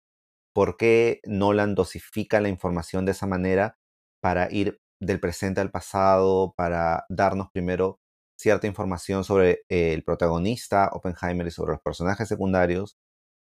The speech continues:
Y cuando, eh, todas estas piezas, como decía, se van acomodando en el rompecabezas,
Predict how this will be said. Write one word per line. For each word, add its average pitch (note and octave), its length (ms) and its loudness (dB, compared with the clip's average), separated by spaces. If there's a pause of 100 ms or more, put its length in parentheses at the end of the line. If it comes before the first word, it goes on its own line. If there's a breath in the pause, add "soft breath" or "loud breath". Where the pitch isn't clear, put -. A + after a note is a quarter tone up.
(120)
Y - 120 -12
cuando, G2 720 2
eh, F2 1120 2 (720)
todas A2+ 220 2
estas - 360 -8
piezas, A#2 420 0
como F#2+ 180 -4
decía, G2+ 240 0
se - 80 -4
van G2 120 2
acomodando G2+ 480 2
en G#2 60 2
el G2 60 2
rompecabezas, F#2+ 800 0